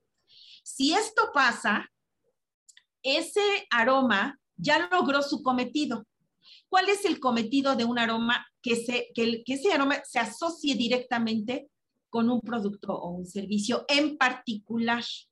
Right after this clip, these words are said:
¿sí? Y entonces, eh, ya puede constituir una marca, porque ya lo asociamos con ese producto o servicio o esa marca,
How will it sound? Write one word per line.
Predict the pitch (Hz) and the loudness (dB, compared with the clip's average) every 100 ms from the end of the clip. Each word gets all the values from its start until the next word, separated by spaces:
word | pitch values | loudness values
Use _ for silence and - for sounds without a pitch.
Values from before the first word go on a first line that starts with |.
| _ _ _ | _ _ _
¿sí? | - 214 320 - - - - | -10 -8 -8 -10 -20 -20 -8
Y | 254 | -4
entonces, | 254 285 339 - _ _ _ | -2 -2 -4 -8 _ _ _
eh, | 240 233 226 226 226 226 226 233 233 - | 0 2 4 4 4 4 4 2 0 -4
ya | 208 320 330 320 | 0 4 2 2
puede | 311 277 285 | 0 2 0
constituir | 226 208 - 208 - 208 208 196 | -2 -4 -4 -8 -2 2 2 2
una | 202 202 | 0 2
marca, | 208 208 - _ _ _ _ _ _ _ - | 2 0 -12 _ _ _ _ _ _ _ -2
porque | 233 233 233 | 0 2 2
ya | 269 277 | 2 4
lo | 285 | 2
asociamos | 285 220 208 - 233 233 240 254 - _ _ | 0 -4 -8 -8 -2 0 0 -2 -12 _ _
con | - 208 | -2 2
ese | 214 208 208 | 2 0 -6
producto | 190 190 180 196 170 | -8 -10 -10 -8 -8
o | |
servicio | - 156 165 - 226 - | -10 -14 -16 -6 -6 4
o | 214 202 | 6 6
esa | 196 202 202 | 4 2 -2
marca, | 190 175 - | -2 -6 -12